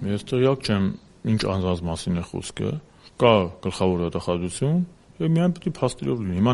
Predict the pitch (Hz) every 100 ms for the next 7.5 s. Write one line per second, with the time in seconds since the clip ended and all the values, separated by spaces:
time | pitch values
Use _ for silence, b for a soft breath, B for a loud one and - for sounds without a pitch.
0 | 123 - 117 110 113 107 98 85 78 82
1 | 113 165 175 B - - 113 110 - -
2 | _ 117 120 107 - 107 101 95 - 101
3 | - 170 - 117 120 110 98 104 - 110
4 | 110 - 165 117 107 - 104 98 - 107
5 | 127 127 - 180 131 120 - 123 - 160
6 | 139 117 113 107 107 - - - 120 143
7 | 135 180 160 143 107